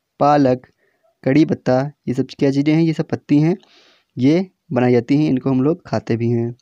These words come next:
नेक्स्ट है हमारा फूल। अब किस किस चीज़ का हम लोग फूल खाते हैं, वो देख लेते हैं। पहला तो आपका है सहजन, केला, कचनार। सहजन का फूल खाया जाता है, केले का फूल खाया जाता है और कचनार का फूल खाया जाता है। अगला है कली। कली किस चीज़ की खाई जाती है?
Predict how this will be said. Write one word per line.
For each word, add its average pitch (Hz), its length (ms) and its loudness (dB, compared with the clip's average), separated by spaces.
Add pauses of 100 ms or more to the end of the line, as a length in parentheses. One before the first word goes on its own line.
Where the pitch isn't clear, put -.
(400)
नेक्स्ट 147 260 -4
है 156 60 0
हमारा 151 200 0
फूल। 147 380 0 (440)
अब 139 160 -4
किस 143 140 -2
किस 151 160 -4
चीज़ 147 140 -4
का 156 100 -2
हम 147 80 2
लोग 143 100 0
फूल - 180 -2
खाते 135 280 -4
हैं, 156 120 -4
वो 139 160 -4
देख 113 180 -2
लेते 113 180 -6
हैं। 120 220 -4 (580)
पहला 139 200 0
तो 151 60 2
आपका 143 220 0
है 143 120 -2
सहजन, 143 480 0 (520)
केला, 139 440 0 (180)
कचनार। 117 460 -4 (460)
सहजन 131 300 -2
का 143 100 0
फूल 143 180 0
खाया 139 160 0
जाता 143 200 -2
है, 151 180 -2
केले 120 320 -2
का 127 120 -2
फूल 135 160 -4
खाया 135 160 -2
जाता 131 160 -2
है 135 100 -2
और 156 200 -4
कचनार 117 280 -6
का 139 140 -6
फूल 156 300 -4 (640)
खाया 120 240 -2
जाता 110 260 -2
है। 120 120 -2
अगला 131 180 0
है 156 80 -2
कली। 127 400 -2 (460)
कली 135 160 2
किस 143 140 -6
चीज़ 147 140 0
की 151 80 -6
खाई 147 120 0
जाती 139 200 0
है? 143 180 -2